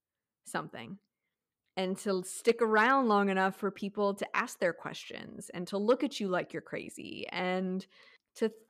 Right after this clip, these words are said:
have their opinion about whether or not you did the right a wrong thing or to feel offended by the decision that you made. And so honestly, Gans, I think that has been harder, has been to,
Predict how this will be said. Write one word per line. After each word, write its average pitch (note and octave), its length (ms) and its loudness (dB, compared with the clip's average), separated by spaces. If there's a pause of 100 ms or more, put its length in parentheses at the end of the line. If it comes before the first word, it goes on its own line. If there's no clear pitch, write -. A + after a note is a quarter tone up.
(240)
have C4 300 0
their B3+ 160 8
opinion F#3 400 0
about D#3 200 0
whether D#3+ 220 -2
or D#3+ 40 -4
not D#3 220 -6
you D#3+ 80 -10
did - 260 -6
the - 80 -8
right - 360 -4 (200)
a F3+ 80 -4
wrong D#3+ 280 -4
thing - 440 -10
or - 140 -8
to F#3 180 -6
feel A#3 280 2
offended B3 580 2 (480)
by F3 260 6
the E3+ 100 -2
decision D#3+ 760 -6
that D3+ 140 -4
you C#3 120 -8
made. F3 440 -2 (560)
And G#3 160 2
so - 340 0 (240)
honestly, D4 480 -4
Gans, D#4 400 -4 (160)
I - 120 -6
think D4 400 -6
that A#3 260 -2
has C4 160 -6
been B3+ 180 -2
harder, G3 600 -2 (420)
has G#3+ 240 0
been G#3+ 500 4 (800)
to, G3+ 520 4